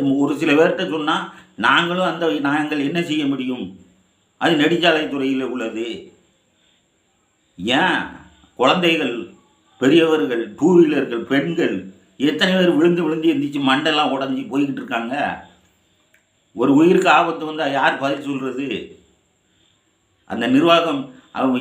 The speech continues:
எத்தனை நிர்வாகிகள் அந்த வழியாக செல்றாங்க? இன்னைக்கு கூட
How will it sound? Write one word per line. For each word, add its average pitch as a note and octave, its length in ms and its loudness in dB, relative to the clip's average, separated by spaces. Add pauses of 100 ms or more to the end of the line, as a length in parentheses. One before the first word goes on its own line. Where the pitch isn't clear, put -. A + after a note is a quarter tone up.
எத்தனை F3 420 0
நிர்வாகிகள் F3 640 0
அந்த D#3 140 -4
வழியாக D#3 340 0
செல்றாங்க? C3+ 500 -2 (140)
இன்னைக்கு E3 320 -8
கூட D#3+ 240 -4